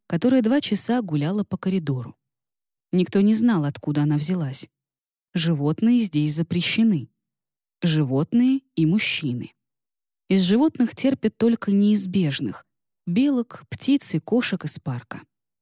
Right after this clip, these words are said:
Мужчины заперты в доме напротив, в здании-близнеце. Между корпусами возникают романы, интриги, ссоры. В домах престарелых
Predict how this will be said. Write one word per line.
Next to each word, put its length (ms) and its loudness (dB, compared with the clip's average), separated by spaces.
Мужчины 500 4
заперты 520 0
в 60 -2
доме 300 2
напротив, 920 -2
в 60 -4
здании-близнеце. 1160 -2
Между 360 2
корпусами 720 0
возникают 580 0
романы, 640 0
интриги, 760 0
ссоры. 520 -2
В 80 -4
домах 340 2
престарелых 720 0